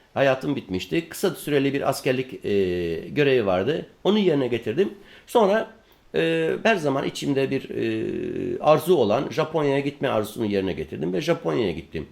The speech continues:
Bin dokuz yüz seksen dokuz yılında, e, ilk kez Japonya'ya gittim.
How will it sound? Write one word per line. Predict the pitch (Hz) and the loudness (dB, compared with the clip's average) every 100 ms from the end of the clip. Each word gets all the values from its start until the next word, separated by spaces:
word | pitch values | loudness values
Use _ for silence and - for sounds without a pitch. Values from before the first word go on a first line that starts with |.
| - - - - - - | -18 -20 -20 -20 -20 -6
Bin | 175 180 | -2 0
dokuz | 185 190 170 | 0 0 -2
yüz | 180 - - _ _ - _ | -4 -6 -16 _ _ -20 _
seksen | - - 175 180 175 | -6 -2 0 2 2
dokuz | 165 180 151 | 2 -2 0
yılında, | 139 107 107 104 - - 98 | 2 2 2 0 -4 -12 -4
e, | 95 90 80 80 - | -2 -2 -4 -6 -6
ilk | 107 - | -8 -4
kez | 113 95 | -4 -2
Japonya'ya | 104 - 95 90 | -4 -2 -2 0
gittim. | 87 82 82 80 | -2 -4 -8 -10